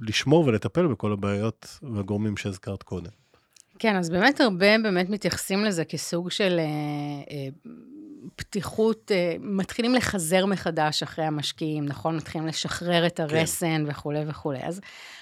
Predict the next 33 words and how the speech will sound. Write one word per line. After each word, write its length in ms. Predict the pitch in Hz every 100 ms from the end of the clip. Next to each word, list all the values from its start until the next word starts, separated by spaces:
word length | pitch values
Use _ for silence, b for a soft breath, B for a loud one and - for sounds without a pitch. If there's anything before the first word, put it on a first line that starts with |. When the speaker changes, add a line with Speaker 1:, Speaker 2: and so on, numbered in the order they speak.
| B
Speaker 2:
אני, 180 | 208 220 -
אני 140 | 202
חושבת 280 | 196 - 415
שזה 320 | - 277 185
לא, 360 | 180 196 247 247 - _ _ _ _ _ _
שמה 260 | - 202 262
שקורה 240 | - 254
עכשיו 260 | 220 - 185
זה 140 | 175
לא 180 | 170 185
בהכרח, 680 | 202 214 160 156 151 143 -
אה, 120 | 160 147
שחרור 540 | - 156 - 165 160
הרסן, 420 | 151 131 - 151 175
פשוט 320 | 165 - 220
ההידוק 480 | 175 147 139 285 370
שלו 300 | - 240 175
הורגש 920 | 147 147 147 160 208 285 208 214 - - B B B B _
עם 420 | 262 302 277 247 233 - _ _ _ _ -
השינוי 800 | 208 - - 196 196 277 294 240
בכך 380 | 175 - 185 -
שפתאום 460 | - - - 214
התחילו 340 | 202 - 175 175
לאכוף 480 | 151 143 147 135
רגולציה, 580 | 151 131 139 120 - - -
כן? 160 | - 147
אז 180 | 190 214
Speaker 1:
כן. 60 | 214
Speaker 2:
הרגשנו 480 | 180 160 175 202
אותו, 240 | 175 - 151 147
את 120 | 165
הרסן 380 | 170 190 196 208
מתהדק. 680 | 185 180 175 165 180 - -